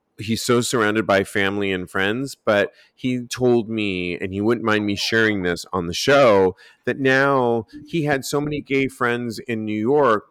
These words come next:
but then he moved back. And although his life is great, for a while there, he didn't have that gay camaraderie. And now through this friend that he grew up with back in the day when they were children,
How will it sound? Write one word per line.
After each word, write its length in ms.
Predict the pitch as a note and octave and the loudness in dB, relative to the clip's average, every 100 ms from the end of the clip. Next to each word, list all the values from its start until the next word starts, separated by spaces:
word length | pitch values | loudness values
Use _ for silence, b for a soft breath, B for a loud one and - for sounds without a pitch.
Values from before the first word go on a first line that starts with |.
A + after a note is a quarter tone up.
| - | 2
but 320 | G#2 G2+ - | 4 2 0
then 140 | A#2 | -4
he 40 | B2 | -2
moved 320 | A#2+ A#2 - - | -2 -2 -4 0
back. 540 | D3 C#3 A2+ G#2+ _ | 2 2 2 0 _
And 160 | A2+ G#2 | -4 -4
although 460 | E2 G#2 G2+ A#2 | -2 -2 2 2
his 180 | A2+ G#2 | 2 -2
life 280 | G#2 G2 - | -2 -2 -2
is 120 | E2+ | -8
great, 460 | - C#3+ C#3+ G#2+ - | -2 2 2 0 -2
for 180 | G#2+ G2+ | 2 2
a 80 | |
while 380 | F#2+ G#2+ D#3+ F#3 | 4 2 2 0
there, 280 | G#2+ G2+ G2 | 2 2 2
he 180 | G2 C3 | 0 -4
didn't 240 | B2 B2 | -6 -10
have 460 | A#2+ C#3 D3 A#2 G2 | -4 0 0 0 0
that 420 | F#2+ F#2+ - F2+ | 0 -2 -6 -10
gay 560 | A#2 A2+ A2+ A2+ A2 - b b | -4 -2 0 -2 -4 -6 b b
camaraderie. 1000 | - A2+ G2+ A2 C3+ A#2 F#2+ F2 F2+ F2+ | -6 -2 2 2 2 2 0 0 -2 -4
And 180 | G2+ G2+ | -6 -4
now 480 | A2 A#2+ B2 G#2 G2 - | 0 2 2 0 -2 -8
through 120 | G2 | -12
this 360 | F#2 F#2+ - - _ _ | -10 -10 -12 -20 _ _
friend 800 | - F3 D3 A2 G#2+ A2+ G#2 - b b | -2 0 2 2 0 -4 -8 -12 b b
that 120 | G#2 | -6
he 140 | A2 | -4
grew 400 | A#2 A2 C3 C3 - A#2+ | -8 0 4 4 2 0
up 300 | D3+ D3+ A2+ | 0 0 -4
with 220 | G2 - | -4 0
back 240 | A2 A2+ | 0 0
in 100 | G#2+ | -4
the 60 | G2+ | -2
day 120 | B2 | -2
when 180 | G#2+ F#2 | -2 -2
they 100 | F2+ | -4
were 180 | E2+ E2 | -4 -6
children, 840 | - - F#3+ D#3+ G2 F2+ F2 G2+ | -6 0 0 0 0 0 -2 -6